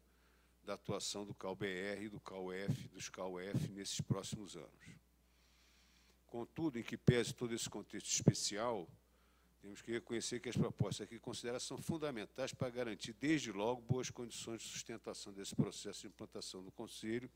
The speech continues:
e que tem consequências nas próximas etapas. É, nesse sentido, lamenta-se que esse difícil trabalho, que se estendeu durante muitos meses e que tenha reservado, tenha reservado ao plenário prazo de um dia para análise, esclarecimentos, apreciação e aprova-,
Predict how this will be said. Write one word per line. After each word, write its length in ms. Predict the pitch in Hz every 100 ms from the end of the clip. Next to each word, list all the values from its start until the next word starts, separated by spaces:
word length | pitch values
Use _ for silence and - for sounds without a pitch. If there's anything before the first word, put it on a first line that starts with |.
| - - - - - -
e 80 | -
que 140 | - 123
tem 180 | 151
consequências 960 | 147 147 - 123 - 120 135 - 147 117
nas 180 | 135 -
próximas 540 | - 120 127 131 117
etapas. 500 | 113 - 65 - - - - - - - - - - - - - - - - - - - 90
É, 120 | 95
nesse 200 | 113 135
sentido, 540 | - 135 - 170 143
lamenta-se 540 | 123 117 127 143 143 -
que 100 | 139
esse 140 | 127
difícil 380 | 120 - 143 -
trabalho, 520 | 120 98 113 139 113
que 60 | -
se 80 | -
estendeu 400 | - 104 104 101
durante 320 | 98 95 -
muitos 340 | 123 165 -
meses 540 | 104 110 135 104 85 92
e 60 |
que 100 | 107
tenha 220 | - 110 104
reservado, 640 | 104 98 90 98 98 101 -
tenha 240 | 127 135 123
reservado 580 | 120 117 90 95 101 104
ao 40 |
plenário 600 | - 104 95 120 104 85 - - - - - - -
prazo 320 | 113 117 113
de 120 | 120
um 80 | 135
dia 240 | 104 117
para 240 | - 113 123
análise, 440 | 104 110 110 110
esclarecimentos, 840 | - 101 104 - 92 92 107 104
apreciação 720 | 110 - 107 92 - 90 - 110
e 20 |
aprova-, 380 | - 113 -